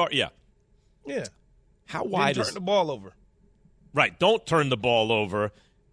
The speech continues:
Speaker 1: G-, give me a touchdown and one on the ground, around two hundred yards, <laughs> and give me a decent completion percentage. Run the football, play some defense. How wide is the margin? Because the Cowboys just did key, what you say,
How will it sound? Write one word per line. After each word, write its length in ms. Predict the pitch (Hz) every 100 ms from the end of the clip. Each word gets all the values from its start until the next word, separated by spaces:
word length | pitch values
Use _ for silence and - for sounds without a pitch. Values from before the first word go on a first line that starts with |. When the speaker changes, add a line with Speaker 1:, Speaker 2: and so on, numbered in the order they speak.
| _ 113
Speaker 1:
G-, 160 | 127 170
give 160 | 165 190
me 100 | 156
a 100 | 131
touchdown 640 | - 196 - 208 202 196
and 100 | 160
one 160 | 160 170
on 100 | 170
the 60 | 170
ground, 540 | 151 120 101 104 - _ _ 127
around 440 | 139 185 202 180
two 180 | 285 165
hundred 320 | 170 143 135
yards, 520 | 127 101 95 101 123 - -
<laughs> 140 | - 208
and 200 | 160 143
give 120 | 180
me 100 | 160
a 60 | 135
decent 420 | 170 165 165 -
completion 480 | 135 147 160 135 127
percentage. 480 | 127 139 135 131 - _ _ -
Run 260 | 127 196 196
the 100 | 175
football, 520 | 175 175 - 165 160
play 240 | 175 165
some 180 | 147 143
defense. 540 | 123 139 - 85 71 - _ _ _ _ _ -
How 240 | 214 214
wide 320 | 202 202 208
is 120 | 160 123
the 80 |
margin? 600 | 123 117 110 92 73 58 _ _ _ _ -
Because 240 | 147 151
the 100 | 139
Cowboys 720 | - 208 226 185 113 95 92 -
just 320 | - 147 -
did 240 | 170 123
key, 500 | - 160 135 - 135 - 131
what 120 | 135
you 140 | 180
say, 400 | 202 120 95 87